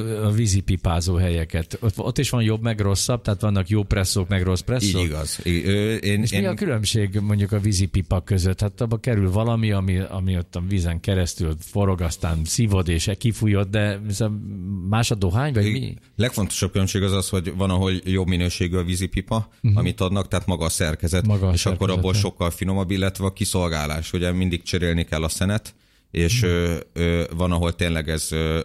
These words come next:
Speaker 2: ö, sokkal több időt vett igénybe, és többször kellett kérni, hajlamosak elfelejteni, van, ahol
Speaker 1: Mhm.
Speaker 2: pedig rögtön nézték, és akkor már cserélték. Ezt a két faktort tudom megjelölni, de az biztos, hogy, ö,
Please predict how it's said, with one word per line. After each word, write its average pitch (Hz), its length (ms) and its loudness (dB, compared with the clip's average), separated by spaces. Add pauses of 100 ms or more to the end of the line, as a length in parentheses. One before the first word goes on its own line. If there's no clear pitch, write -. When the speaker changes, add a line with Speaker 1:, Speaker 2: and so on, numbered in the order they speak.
Speaker 2:
ö, 73 240 -2
sokkal 82 380 -2
több 82 180 -2
időt 80 280 -2
vett 78 240 -4
igénybe, 76 480 -2 (140)
és 76 180 -6
többször 82 340 -2
kellett 76 340 -2
kérni, 80 420 0 (260)
hajlamosak 87 520 0
elfelejteni, 80 760 0 (220)
van, 90 140 0
ahol 92 120 2
Speaker 1:
Mhm. 101 80 4
Speaker 2:
pedig 87 200 0
rögtön 82 300 -2
nézték, 87 380 -2
és 82 120 -2
akkor 85 220 0
már 78 180 0
cserélték. 76 520 -4
Ezt - 180 -2
a 78 40 -4
két 76 240 -4
faktort 78 420 -4
tudom 78 260 -2
megjelölni, 80 560 0
de 82 100 -2
az 85 120 0
biztos, 90 340 -2
hogy, 87 240 0
ö, 87 100 2